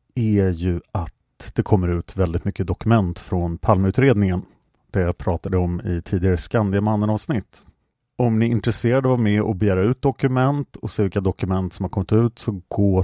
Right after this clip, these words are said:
till Facebookgruppen Palmemordet fupp och övriga handlingar.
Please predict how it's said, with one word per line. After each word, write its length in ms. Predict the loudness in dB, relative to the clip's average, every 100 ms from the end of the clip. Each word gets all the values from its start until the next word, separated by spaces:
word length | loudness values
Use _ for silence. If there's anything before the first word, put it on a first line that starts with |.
| -2 -8
till 440 | -2 0 0 -2
Facebookgruppen 1160 | 2 2 2 -2 0 -2 -2 _ 0 0 -2 -6 -4
Palmemordet 960 | 2 2 2 0 0 0 -2 -4 -4
fupp 640 | -8 -20 -2 -2 -2 _ _ _ _ _ _ -6
och 220 | -6 -6 _ -20 _ _ 2
övriga 680 | 4 4 2 -4 -2 -2 -2
handlingar. 840 | -4 -4 -2 -2 0 0 0